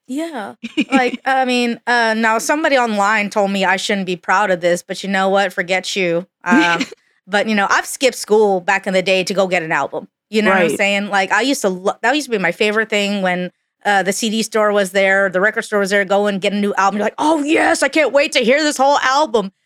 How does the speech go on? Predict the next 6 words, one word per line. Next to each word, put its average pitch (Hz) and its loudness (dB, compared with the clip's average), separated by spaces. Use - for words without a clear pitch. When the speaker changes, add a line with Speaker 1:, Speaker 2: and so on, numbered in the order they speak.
Speaker 1:
Now 262 2
it's 254 -2
like, 226 -2
when's 214 -2
that 220 0
single? 202 -2